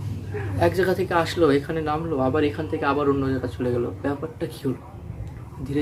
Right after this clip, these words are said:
ধীরে ইনি বুঝতে থাকেন যে একটা জিনিস যদি কিনে আবার এখান থেকে সাপ্লাই দিতে পারি, এক টাকা দু টাকা লাভ যাই হোক না কেন, এখান থেকে কিন্তু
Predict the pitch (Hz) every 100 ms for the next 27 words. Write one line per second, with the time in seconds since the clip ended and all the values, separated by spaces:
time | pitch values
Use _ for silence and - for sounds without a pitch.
0 | 147 151 208 139 135 123 120 - - -
1 | - - - - - - - - - 135
2 | 131 131 - 127 - 170 175 180 180 175
3 | 170 - 190 139 127 - - - 135 151
4 | 156 196 190 175 - 135 139 135 131 -
5 | 127 127 127 131 131 143 135 131 127 127
6 | 131 127 120 - 131 131 131 127 - -
7 | - - - - - - - 143 135 151
8 | 160 156 247